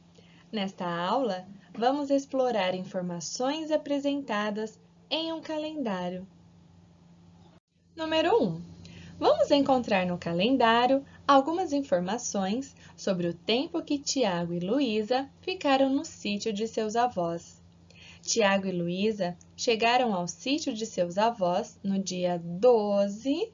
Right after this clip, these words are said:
de julho, no período da manhã, e foram embora no dia vinte e seis de julho, no início da noite. Observe o calendário do mês de julho de dois mil e vinte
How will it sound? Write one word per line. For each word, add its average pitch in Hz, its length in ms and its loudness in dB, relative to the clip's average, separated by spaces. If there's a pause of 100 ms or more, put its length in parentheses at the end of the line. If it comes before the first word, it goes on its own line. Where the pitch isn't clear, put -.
(100)
de 359 240 -6
julho, 190 640 -8 (500)
no 320 140 -6
período 294 420 4
da 269 160 4
manhã, 269 560 0 (380)
e 214 100 2
foram 202 380 2
embora 180 720 4
no 180 160 -2
dia 180 320 0
vinte 214 360 -2
e 175 40 -2
seis 311 680 0
de 311 160 -2
julho, 220 500 0 (140)
no 494 80 0
início 330 480 0
da 320 160 0
noite. 190 500 -4 (600)
Observe 339 580 2
o 381 60 -6
calendário 226 680 0
do 185 160 -4
mês 175 240 -4
de 233 180 -4
julho 294 420 2
de 220 120 -4
dois 185 240 -4
mil 175 140 -4
e 190 80 -4
vinte 240 460 -4